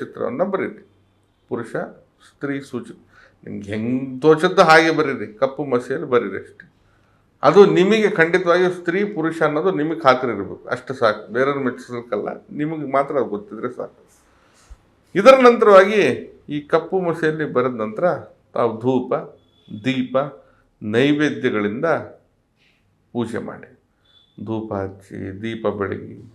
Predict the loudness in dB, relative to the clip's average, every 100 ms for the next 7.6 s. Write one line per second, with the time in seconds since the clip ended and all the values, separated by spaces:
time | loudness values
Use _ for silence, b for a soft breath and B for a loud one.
0 | -10 -6 -6 -6 -6 -6 -6 -6 -8 -10
1 | -16 -12 -8 -4 -4 -4 -10 -6 -6 -6
2 | -6 -8 -10 -12 -14 -16 -18 -14 -14 -14
3 | _ _ _ _ _ _ _ _ -20 -14
4 | -6 -2 -2 -2 -4 -4 -6 -12 -8 -6
5 | -6 -10 -6 -6 0 0 0 -4 -10 -12
6 | -8 -4 -2 4 4 4 0 -2 -8 -8
7 | -8 -8 -6 -2 -2